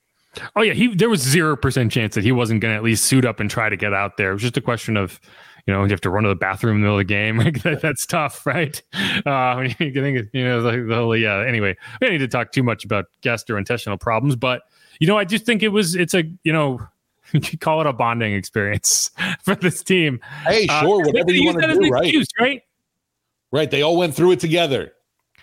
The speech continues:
Speaker 1: Well, they could, they could have easily used that as an excuse and said, "Well, we played poorly. Everyone
Speaker 2: I
Speaker 1: was,"
Speaker 2: had the shits.
Speaker 1: you know,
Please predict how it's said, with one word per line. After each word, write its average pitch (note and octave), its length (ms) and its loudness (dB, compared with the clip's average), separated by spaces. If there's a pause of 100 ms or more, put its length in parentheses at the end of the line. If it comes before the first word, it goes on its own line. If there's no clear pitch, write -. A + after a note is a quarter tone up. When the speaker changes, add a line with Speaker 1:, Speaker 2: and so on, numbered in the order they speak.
Speaker 1:
Well, F#3+ 100 0
they A3 100 2
could, F#3+ 140 -2
they G#3+ 100 4
could C4 160 0
have A#3 80 0
easily G3 240 4
used D#3+ 180 4
that C#3+ 140 2
as A2 80 -4
an A2 60 -2
excuse - 580 -10 (320)
and C3+ 180 0
said, A#2+ 200 -2
"Well, A#2 160 0
we A#2 100 2
played C#3+ 320 -2
poorly. B2 400 2
Everyone B2 360 0
Speaker 2:
I - 20 0
Speaker 1:
was," A#2 80 -2
Speaker 2:
had B2+ 80 -2
the A2+ 80 -4
shits. G#2+ 420 -2
Speaker 1:
you A#2+ 100 -8
know, G#2+ 80 -14